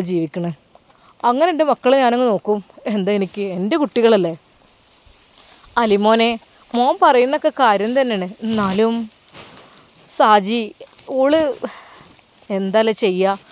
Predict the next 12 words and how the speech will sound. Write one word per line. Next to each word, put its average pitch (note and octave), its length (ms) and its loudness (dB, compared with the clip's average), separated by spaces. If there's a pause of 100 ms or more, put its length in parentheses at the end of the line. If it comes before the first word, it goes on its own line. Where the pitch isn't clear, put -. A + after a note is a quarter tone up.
(260)
ഓരോരുത്തരൊരു D#4 600 2
മനുഷ്യന്മാരങ്ങനെ A3+ 720 0
തെറ്റിദ്ധരിപ്പിച്ച് G3 640 -6
വെച്ചാൽ." F#3+ 280 0 (640)
സാജിയെ D4 440 2 (580)
കൊണ്ടുവരാൻ C#4 500 4
ഒന്നുകൂടെ B3+ 440 -2
മോന് C#4 180 0 (120)
പോയി. B3+ 240 2 (460)
"ഉമ്മ, G3 160 -4 (380)
ഞാൻ F3+ 160 -8 (140)
പോയതാണ്, G3 580 2